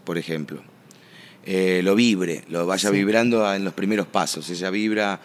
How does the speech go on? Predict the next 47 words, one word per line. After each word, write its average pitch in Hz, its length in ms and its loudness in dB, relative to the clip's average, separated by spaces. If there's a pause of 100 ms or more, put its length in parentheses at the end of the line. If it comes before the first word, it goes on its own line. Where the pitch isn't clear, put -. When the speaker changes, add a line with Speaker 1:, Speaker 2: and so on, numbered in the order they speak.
(380)
Speaker 1:
se - 140 0
aparece 95 340 2
un 101 60 2
ofrecimiento 117 720 2
y 101 80 2
ve 107 160 4
que 101 120 -6
ya 110 220 -2
no 101 220 -2
va 117 340 0
Speaker 2:
En 165 140 -2
La 165 100 -2
Speaker 1:
con 151 80 0
Speaker 2:
Leona 165 140 4
Speaker 1:
algunas 185 220 4
Speaker 2:
estaba 175 220 4
Speaker 1:
cosas. 131 220 0
Speaker 2:
estupenda. 170 840 -2 (120)
Speaker 1:
¿En 90 160 -4
dónde? 123 260 2 (260)
Speaker 2:
En 151 140 0
La 143 140 0
Leona 190 380 4
estaba 165 280 -2
Speaker 1:
Bueno, 185 140 0
Speaker 2:
estupenda. - 260 -10
Speaker 1:
para - 200 0
mí 185 160 0
fue 92 240 -4
ese 90 180 -6
de 82 220 -6
sus 76 360 -10
personajes 82 580 -8
más, 76 680 -10 (500)
más 82 240 -4
hermosos, 78 500 -2
¿no? 85 300 -6 (240)
Donde 76 580 -4 (580)
tuvo 87 180 2
la 85 80 0
posibilidad 85 500 -2
de, 85 460 -2
de 78 100 -4
en-, 80 280 -4
de 87 120 -2
encarnar 87 680 2
un, 82 520 0